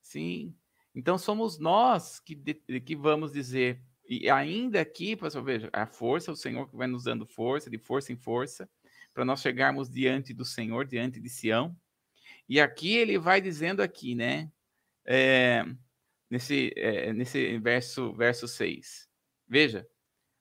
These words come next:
"O qual, passando pelo vale árido, faz dele o manancial." Primeiro tenho que entender que esta dificuldade, que essa de-, é, é, este deserto é um, é, na verdade, um deserto que o Senhor nos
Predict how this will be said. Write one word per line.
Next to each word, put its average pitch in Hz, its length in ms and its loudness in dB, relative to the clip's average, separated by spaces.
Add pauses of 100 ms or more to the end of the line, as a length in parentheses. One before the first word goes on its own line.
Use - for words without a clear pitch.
"O 123 120 -2
qual, 143 420 8
passando 147 540 0
pelo 120 300 -6
vale 110 360 2
árido, 127 540 0
faz 131 340 0
dele 117 280 -2
o 113 60 0
manancial." 127 960 -2
Primeiro 143 420 -2
tenho 147 360 -2
que 113 280 -4 (320)
entender 147 960 4 (180)
que 151 120 4
esta 143 320 4
dificuldade, 127 1080 0
que - 180 -2
essa 127 240 0
de-, - 180 -6
é, 117 280 2
é, - 20 4 (200)
este 127 240 -2
deserto 120 920 0 (560)
é 127 140 8
um, 143 200 2 (100)
é, 131 180 4
na 131 140 2
verdade, 123 520 4
um 160 60 -4
deserto 135 580 2
que 143 120 -8
o 131 40 -6
Senhor 135 380 0
nos 147 280 -8